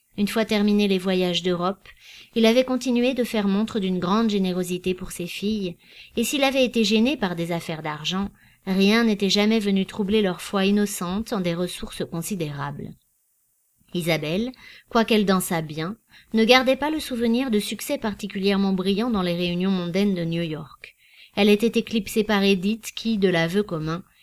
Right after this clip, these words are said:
était infiniment plus séduisante. Edith fournissait un exemple si frappant de séduction qu'Isabelle ne pouvait garder aucune illusion sur ses propres moyens, non plus que sur les limites de ses dispositions à folâtrer,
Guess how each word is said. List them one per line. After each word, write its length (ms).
était 320
infiniment 640
plus 160
séduisante. 840
Edith 300
fournissait 480
un 100
exemple 460
si 160
frappant 420
de 100
séduction 720
qu'Isabelle 440
ne 80
pouvait 300
garder 420
aucune 380
illusion 360
sur 180
ses 140
propres 360
moyens, 460
non 160
plus 180
que 100
sur 200
les 120
limites 440
de 140
ses 160
dispositions 640
à 80
folâtrer, 680